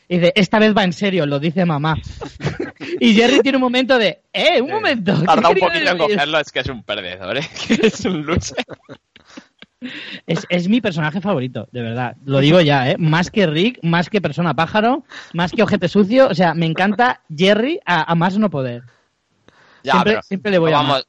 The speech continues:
Speaker 2: no vamos a hacer spoilers, pero evoluciona muy bien, ¿eh?
Speaker 1: Sí, sí, sí, sí.
Speaker 2: En las temporadas.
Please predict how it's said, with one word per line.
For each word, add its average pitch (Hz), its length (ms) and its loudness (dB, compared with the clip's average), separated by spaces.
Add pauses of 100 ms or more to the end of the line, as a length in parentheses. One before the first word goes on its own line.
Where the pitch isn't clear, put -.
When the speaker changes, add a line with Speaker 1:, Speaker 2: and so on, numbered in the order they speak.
(120)
Speaker 2:
no 117 160 -6
vamos 127 300 -4
a 104 40 -12
hacer 92 240 -8
spoilers, 98 480 -4
pero 95 720 2
evoluciona 104 580 0
muy 110 220 0
bien, 95 260 -2
¿eh? 104 240 -6 (200)
Speaker 1:
Sí, - 280 -8
sí, 127 140 -8
sí, 123 160 -8
sí. 113 300 -8
Speaker 2:
En 110 120 -6
las 98 160 -4
temporadas. 90 640 -2